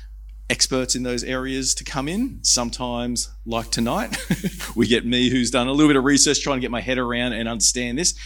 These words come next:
and share with you what I understand about this as well.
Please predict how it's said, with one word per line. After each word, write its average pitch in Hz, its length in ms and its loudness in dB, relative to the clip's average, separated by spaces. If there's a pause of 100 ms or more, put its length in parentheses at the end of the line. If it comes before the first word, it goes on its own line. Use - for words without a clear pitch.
(120)
and 113 140 -4
share 110 420 4
with 107 220 -4
you 104 100 0
what 98 160 2
I 95 80 0
understand 90 440 2
about 87 280 -4
this - 300 -2
as 80 140 -6
well. 80 260 -6